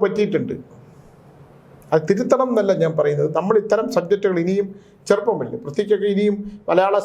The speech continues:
സിനിമയിൽ, അത് ലോക സിനിമയിൽ തന്നെ, ആ, എന്തും ചെയ്യാനായിട്ടുള്ള കരുത്തുള്ള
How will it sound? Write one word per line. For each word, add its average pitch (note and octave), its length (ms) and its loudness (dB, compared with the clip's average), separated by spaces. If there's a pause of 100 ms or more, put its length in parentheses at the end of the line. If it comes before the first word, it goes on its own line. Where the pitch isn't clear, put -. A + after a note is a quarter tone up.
സിനിമയിൽ, G3 380 -2
അത് D#3 80 2 (140)
ലോക F#3 120 4 (140)
സിനിമയിൽ E3+ 380 -4
തന്നെ, E3+ 200 -4 (540)
ആ, - 20 4 (280)
എന്തും F#3 260 -2 (100)
ചെയ്യാനായിട്ടുള്ള E3+ 760 0 (760)
കരുത്തുള്ള G3+ 520 2